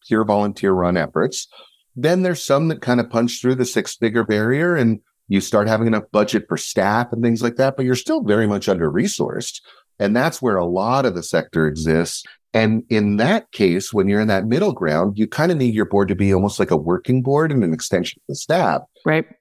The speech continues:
Speaker 1: And in particular, the most difficult transition that I've found is going from that working board into a strategic governing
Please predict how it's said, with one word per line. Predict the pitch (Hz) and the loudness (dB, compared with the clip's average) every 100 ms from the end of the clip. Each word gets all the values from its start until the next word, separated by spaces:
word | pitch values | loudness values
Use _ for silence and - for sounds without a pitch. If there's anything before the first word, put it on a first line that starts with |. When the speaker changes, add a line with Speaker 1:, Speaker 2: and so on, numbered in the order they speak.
| - | -4
Speaker 1:
And | 120 | 0
in | 123 123 | 0 0
particular, | 127 - 247 247 254 143 | -4 0 -2 0 0 2
the | 110 | 2
most | 113 120 - | 2 0 -2
difficult | 147 151 175 127 | -2 -2 -2 -2
transition | - 110 107 107 104 | 0 0 0 0 0
that | 95 | 0
I've | 98 156 - | 0 0 0
found | 95 92 92 | -2 0 0
is | 90 - - _ - | -2 -6 -20 _ -2
going | 113 143 143 | 0 0 -2
from | - 113 | -2 0
that | 107 95 | 0 -2
working | 78 90 190 139 139 | 0 -2 0 -2 0
board | 156 170 165 - | 2 2 0 0
into | 101 98 | 0 2
a | 92 | 0
strategic | - - 80 - 120 98 90 87 - _ _ _ | -2 -8 -8 0 2 2 -2 -4 -10 _ _ _
governing | - 107 104 98 92 80 | 0 2 2 0 0 -2